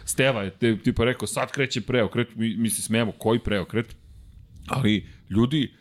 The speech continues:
rovovska bitka, još jednom play-off utakmica, kada pogledaš statistiku,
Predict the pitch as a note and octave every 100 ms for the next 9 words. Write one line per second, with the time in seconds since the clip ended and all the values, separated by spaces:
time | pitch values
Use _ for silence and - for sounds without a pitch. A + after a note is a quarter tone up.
0 | _ - A2 B2+ C3+ - A#2+ B2 C3 A#2
1 | G#2 A2+ B2 C3 A2 A#2+ C3 A2 G#2+ -
2 | - B2 A#2+ D3+ C#3 - - A#2 A#2 C3
3 | D#3 C#3+ C3+ - C3+ - - A#2 A#2